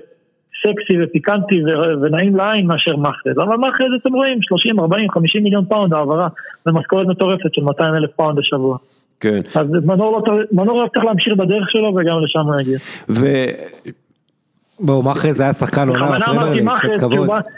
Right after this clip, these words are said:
Speaker 1: בכוונה אמר-, אמרתי מחרז, כי הוא בא ממדינה אלג'יראית, אפריקאית, שהכדורגל שם זה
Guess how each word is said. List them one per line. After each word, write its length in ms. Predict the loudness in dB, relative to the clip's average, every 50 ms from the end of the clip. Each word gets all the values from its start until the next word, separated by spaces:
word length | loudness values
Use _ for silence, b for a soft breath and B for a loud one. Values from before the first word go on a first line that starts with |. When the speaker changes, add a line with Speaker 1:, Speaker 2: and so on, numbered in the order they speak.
| B B B B
Speaker 1:
בכוונה 440 | -2 0 0 0 0 0 0 0 2
אמר-, 240 | 2 0 0 0 0
אמרתי 280 | 0 0 -2 0 0 0
מחרז, 400 | 2 2 0 0 0 -2 -2 -2 0
כי 80 | 0 0
הוא 80 | 2
בא 100 | 2 2
ממדינה 520 | 2 2 2 2 2 2 0 2 2 0 0 -2 B B B B B B B B _ _ _ -2
אלג'יראית, 680 | 0 0 0 0 0 0 0 0 0 0 0 0 0 0
אפריקאית, 680 | -2 -2 0 0 0 0 0 0 0 0 0 0 0
שהכדורגל 640 | 0 -2 -2 0 0 0 2 2 2 0 0 0 0 0
שם 260 | 0 0 0 0 0 2 2
זה 80 | 0